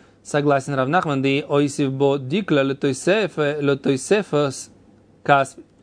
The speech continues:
Но если в них есть разница между двумя этими документами,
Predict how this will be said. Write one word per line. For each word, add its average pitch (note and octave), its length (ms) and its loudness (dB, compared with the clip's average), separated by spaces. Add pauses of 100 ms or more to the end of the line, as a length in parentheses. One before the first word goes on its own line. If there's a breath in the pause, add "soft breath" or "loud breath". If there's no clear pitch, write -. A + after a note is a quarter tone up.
(360 soft breath)
Но D#3+ 160 2
если F#3+ 240 -2
в D4 40 0
них B3+ 160 0
есть G3 240 0
разница E3 440 2
между C#3 200 -4
двумя C#3+ 240 0
этими C#3 200 -2
документами, C#3 580 -2